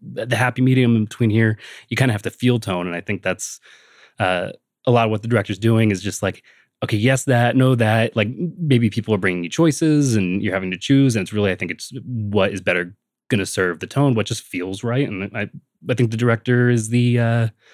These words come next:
person who feels the movie, um, and is able to direct the different departments, uh, to do their jobs in a way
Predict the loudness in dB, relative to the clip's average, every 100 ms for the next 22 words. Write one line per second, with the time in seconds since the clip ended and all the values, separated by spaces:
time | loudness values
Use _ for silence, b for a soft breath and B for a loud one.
0 | b 0 2 2 2 4 4 4 0 0
1 | -2 -4 -8 B B B -6 -4 -2 -2
2 | -2 -2 -2 -2 -8 -8 -8 -8 -12 _
3 | _ -2 2 0 -2 -8 -6 -6 -4 -4
4 | 0 0 0 -4 -14 -6 -4 -4 -6 -8
5 | -6 -4 -4 -2 -2 -4 -6 -8 -8 -10